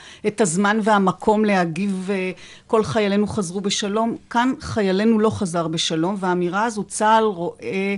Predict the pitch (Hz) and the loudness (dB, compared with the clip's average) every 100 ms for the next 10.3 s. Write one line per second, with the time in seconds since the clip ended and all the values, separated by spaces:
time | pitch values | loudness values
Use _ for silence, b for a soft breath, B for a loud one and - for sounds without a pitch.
0 | 196 180 175 - 220 226 - - 180 208 | -2 0 0 0 -2 -2 -4 -2 0 0
1 | - 113 98 170 180 262 254 247 - - | -2 -4 -4 -4 -4 -2 -2 -2 -6 -12
2 | B B B B B B B B B B | B B B B B B B B B B
3 | _ - - - - - - 349 220 226 | _ -20 -20 -20 -8 -4 -2 0 2 2
4 | 220 220 208 254 269 294 240 220 - 208 | 4 4 2 2 2 2 2 0 -4 0
5 | 214 240 240 233 220 208 202 214 214 254 | 2 4 4 2 2 0 -2 -2 0 2
6 | 262 233 202 - 226 226 247 214 202 208 | 2 2 2 0 -2 0 -2 0 0 2
7 | 202 202 208 185 185 190 - 208 185 175 | 0 -2 0 0 0 -2 -4 -4 -2 -2
8 | 160 156 - - 208 254 320 330 320 349 | -2 -6 -12 -12 -6 0 0 0 0 2
9 | 330 311 277 247 - 220 208 170 160 156 | 4 4 2 -2 -4 -4 -2 2 0 0
10 | - 165 160 | -8 -10 -2